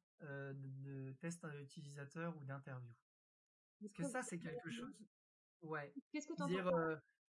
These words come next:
Speaker 1: bah, tenter de dire, euh, « Bah voilà, euh, en réalité », alors le design sprint, moi, de ce que j'avais compris, en tout cas dans la méthode, c'est que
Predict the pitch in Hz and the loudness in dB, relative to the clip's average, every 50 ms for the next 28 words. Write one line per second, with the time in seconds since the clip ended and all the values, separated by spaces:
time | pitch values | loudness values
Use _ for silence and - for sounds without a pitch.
0 | _ _ _ _ - 208 170 180 175 - 202 196 175 - 226 233 202 202 190 185 | _ _ _ _ 2 6 6 6 6 6 2 0 2 2 0 2 4 4 4 4
1 | 170 170 185 214 220 214 196 175 170 170 160 170 165 170 175 170 196 220 220 214 | 4 2 2 2 2 2 4 4 4 4 4 2 4 4 4 4 4 4 4 4
2 | 190 175 170 160 156 151 151 151 147 147 147 147 147 147 151 151 156 151 156 165 | 2 2 0 -2 -2 -4 -6 -6 -6 -6 -6 -6 -6 -6 -4 -4 -4 -2 -2 -4
3 | 170 - 202 208 214 175 160 156 160 170 185 180 175 208 196 214 208 196 175 - | -4 -4 -2 -2 -2 0 2 4 4 6 6 4 4 2 2 0 0 0 -2 -4
4 | - 240 240 - 180 175 175 180 180 170 165 156 - - 156 151 160 170 202 214 | -6 -8 -6 -2 0 0 2 2 2 0 -2 -2 -4 -4 -2 0 0 0 0 -2
5 | 214 202 170 170 - 180 185 170 170 - - 175 170 165 160 156 151 156 143 139 | -2 -4 -4 -2 -2 -2 -2 -2 -4 -2 0 2 2 2 2 0 -2 -2 -2 -2
6 | 139 147 147 147 220 233 220 - 170 156 - 156 147 | -2 -4 -4 -4 -4 -4 -2 -2 -4 -2 -2 -2 -4